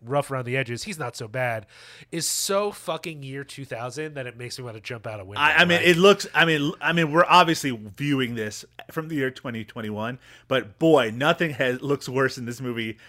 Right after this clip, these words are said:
Speaker 2: than the idea of excusing a cop that uses racist language because he's not really a racist. He just says racist things.
Speaker 1: Yeah, he's not so bad. Come on. <laughs> I, I think that, that, that,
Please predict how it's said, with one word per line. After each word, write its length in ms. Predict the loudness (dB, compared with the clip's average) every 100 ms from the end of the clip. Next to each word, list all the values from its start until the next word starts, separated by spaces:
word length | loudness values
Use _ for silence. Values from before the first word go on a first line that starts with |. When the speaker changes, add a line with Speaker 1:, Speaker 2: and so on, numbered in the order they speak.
| _
Speaker 2:
than 240 | -2 -2 -2
the 140 | -2
idea 400 | 0 0 0 -4
of 100 | -2
excusing 640 | -4 -6 -10 -6 -4 -2 -4
a 80 |
cop 300 | -4 -2 0
that 140 | -2 -4
uses 260 | -6 -6 -4
racist 360 | -4 -4 -8
language 360 | -8 -6 -6 -8
because 320 | -4 -2 -2 -8 -2
he's 160 | 2
not 300 | 6 6 4
really 340 | 6 8 8 4
a 80 |
racist. 440 | 0 -2 -2 -6 -8 _ _
He 140 | 2
just 240 | 2 2
says 300 | 2 2 2
racist 400 | 0 -2 -4 -12
things. 380 | -10 -12 -12 -20 -20 _
Speaker 1:
Yeah, 260 | -2 0 -2
he's 180 | -6 -4
not 200 | -4 -4
so 140 | -8
bad. 520 | -8 -4 0 2 0
Come 180 | -4 -6
on. 460 | -4 -2 -4 -4 -10 -12 -12
<laughs> 220 | -10 0
I, 180 | 2 2
I 140 | 2 -2
think 300 | -2 -6 -2
that, 260 | -2 -2
that, 240 | -2 -4 -2
that, 340 | 0 0 -4